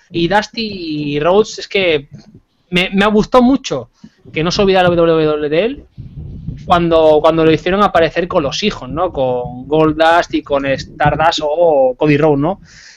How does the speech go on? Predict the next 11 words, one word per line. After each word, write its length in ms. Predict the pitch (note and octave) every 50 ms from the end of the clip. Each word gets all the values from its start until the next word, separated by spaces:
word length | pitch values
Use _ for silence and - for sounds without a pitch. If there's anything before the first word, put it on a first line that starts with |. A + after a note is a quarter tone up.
| _ - -
Era, 760 | - D#3+ F3 G3+ G#3+ G#3+ G3+ F#3+ F3+ F3 E3 D#3 D3+ C#3+ C#3+ D3
era 140 | F#3 G#3 G#3+
muy 140 | G#3+ A3 G3
querido, 340 | - D3 E3 G3+ F#3+ E3+ E3+
era 140 | F3 E3+ E3+
muy 120 | E3 E3+
entrañable, 480 | D#3+ D#3 - C3+ E3 F#3+ F#3+ F3+ E3+ E3+
era 100 | D#3+ E3
una 120 | E3+ E3
persona 260 | E3+ D#3+ - F3 E3
que, 320 | E3 E3 E3 D#3+ D#3 D#3